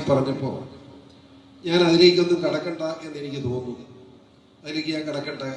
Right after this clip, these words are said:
ഇവരൊക്കെ എന്നേക്കാൾ അറിവുള്ളവരാണല്ലോ, അവർ പറഞ്ഞ കാര്യങ്ങൾ നമുക്ക് അംഗീകരിക്കാം. പക്ഷെ എനിക്ക് പറയാനുള്ളത്, ഇവിടെ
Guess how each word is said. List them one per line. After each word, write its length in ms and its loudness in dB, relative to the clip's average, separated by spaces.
ഇവരൊക്കെ 380 -8
എന്നേക്കാൾ 440 -4
അറിവുള്ളവരാണല്ലോ, 800 2
അവർ 100 6
പറഞ്ഞ 280 6
കാര്യങ്ങൾ 400 4
നമുക്ക് 240 -2
അംഗീകരിക്കാം. 500 0
പക്ഷെ 300 8
എനിക്ക് 260 12
പറയാനുള്ളത്, 580 10
ഇവിടെ 200 4